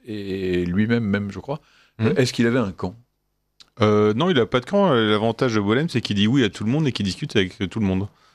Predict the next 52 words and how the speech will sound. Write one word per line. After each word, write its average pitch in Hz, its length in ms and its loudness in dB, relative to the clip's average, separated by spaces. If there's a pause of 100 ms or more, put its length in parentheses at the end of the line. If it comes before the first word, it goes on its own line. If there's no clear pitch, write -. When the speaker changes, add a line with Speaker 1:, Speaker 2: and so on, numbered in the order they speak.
(260)
Speaker 2:
Euh, 92 120 4
il 92 120 2
a 104 40 0
jamais 117 200 0
refusé 120 340 -2
une 120 100 0
invitation, 107 500 -2
il 143 80 2
a 113 40 4
jamais 107 280 0
refusé 107 280 0
un 104 100 2
débat, 98 260 0
il 120 80 0
a 110 40 4
Speaker 1:
Ça 101 180 2
Speaker 2:
jamais 160 100 4
Speaker 1:
a 135 40 0
pu 170 100 -4
lui 156 180 0
Speaker 2:
refusé - 20 0
Speaker 1:
coûter 123 240 0
Speaker 2:
une 135 60 0
Speaker 1:
cher. 180 280 -4 (140)
Speaker 2:
Il 135 120 4
a 160 60 2
tellement 185 260 0
jamais 175 200 0
refusé 156 280 0
que 165 60 -6
parfois 139 320 0
il 113 60 4
a 110 60 2
fait - 160 -4
des, 95 480 2
euh, 85 60 0
des 90 120 0
pétitions 131 600 0
<laughs> - 120 -6
pour 117 120 2
éliminer 117 260 2
des 117 120 2
gens 123 200 0
sans 123 140 -6
le 104 60 -4
savoir 98 320 2
lui-même. 123 320 0 (500)
Euh, 101 100 4
il 110 80 2
dit 123 120 4
jamais 160 200 0
non. 170 140 -2